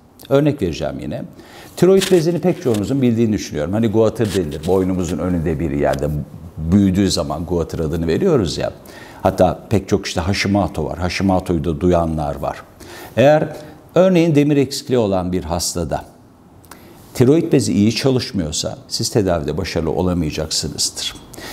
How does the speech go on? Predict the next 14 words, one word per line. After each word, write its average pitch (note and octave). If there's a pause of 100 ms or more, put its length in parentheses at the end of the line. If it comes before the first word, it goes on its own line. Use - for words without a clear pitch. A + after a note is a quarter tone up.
(160)
Bütün F#3+
bu A3+
sebeplerin D3+
araştırılabilmesi E2+
ve B2+
ortaya A#2
konulabilmesi F#2+
için F2 (280)
eğer D3
kansızlığınızın C3+
tedavisinde E2
bir E2+
problem G2+
varsa C#2+